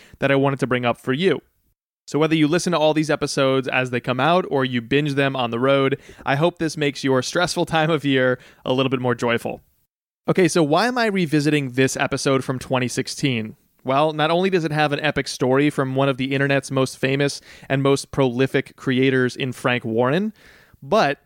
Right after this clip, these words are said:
I think this relates to this idea of, of judgment. Certainly, whenever you gather a group of family members or friends together and start to discuss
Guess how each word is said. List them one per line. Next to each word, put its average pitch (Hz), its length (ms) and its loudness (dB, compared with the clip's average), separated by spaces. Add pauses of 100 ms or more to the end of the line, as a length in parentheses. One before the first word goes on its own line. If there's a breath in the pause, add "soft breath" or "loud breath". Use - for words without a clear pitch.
(400 soft breath)
I 147 100 -6
think 226 240 -2
this 220 160 0
relates 151 360 2
to 147 100 -2
this 131 160 0
idea 123 380 2
of, 113 360 -2 (140)
of 123 160 -6
judgment. 131 580 -4 (600)
Certainly, 165 420 0
whenever 143 200 2
you 135 140 2
gather 131 360 2
a 123 60 0
group 127 220 -2
of 123 80 -4
family 127 280 -2
members 123 360 0
or 117 80 0
friends 120 320 -2
together 120 420 2
and 120 160 -2
start 123 220 -2
to 123 200 0
discuss 120 560 -2